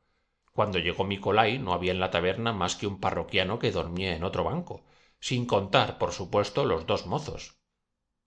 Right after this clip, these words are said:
«¿Has visto a Mitrei?», pregunté a Nikolai. «No», dijo, «no le he visto». «¿Y no has ido a trabajar?».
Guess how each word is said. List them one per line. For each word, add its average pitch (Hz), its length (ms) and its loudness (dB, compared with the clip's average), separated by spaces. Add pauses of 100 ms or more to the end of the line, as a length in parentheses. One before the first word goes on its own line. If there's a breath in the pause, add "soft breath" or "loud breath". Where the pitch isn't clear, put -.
(220)
«¿Has 190 220 -2
visto 151 320 2
a 101 60 0
Mitrei?», 95 680 -2 (400)
pregunté 85 480 -2
a 82 100 -2
Nikolai. 78 580 -6 (1040)
«No», 107 480 -2 (260)
dijo, - 480 -8 (140)
«no 101 260 0
le 87 200 4
he 76 40 -2
visto». - 480 -8 (960)
«¿Y 101 120 -2
no 202 120 4
has 196 140 2
ido 107 160 0
a 92 80 -2
trabajar?». 98 640 0